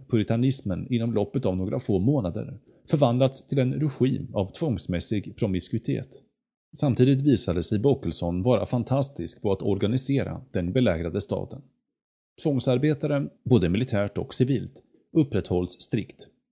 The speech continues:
Biskopens armé bestod av dåligt och oregelbundet betalda legoknektar, och Bockelson lyckades förmå många av dem att hoppa av genom att erbjuda dem en stadig lön, det vill säga penninglöner, till skillnad från Bockelsons interna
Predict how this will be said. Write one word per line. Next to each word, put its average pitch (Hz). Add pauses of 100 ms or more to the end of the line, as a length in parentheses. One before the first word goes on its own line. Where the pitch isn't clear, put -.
Biskopens 120
armé 117 (160)
bestod 107
av 98
dåligt 110
och 98
oregelbundet 107
betalda 98
legoknektar, 104 (360)
och -
Bockelson 143 (100)
lyckades 123
förmå 120
många 131
av 143
dem 92
att 92
hoppa 123
av 127
genom 120
att -
erbjuda 98
dem 104
en 113
stadig 95
lön, 117 (500)
det 117
vill 117
säga 98
penninglöner, 117 (300)
till 123
skillnad 107
från 92
Bockelsons 95
interna 117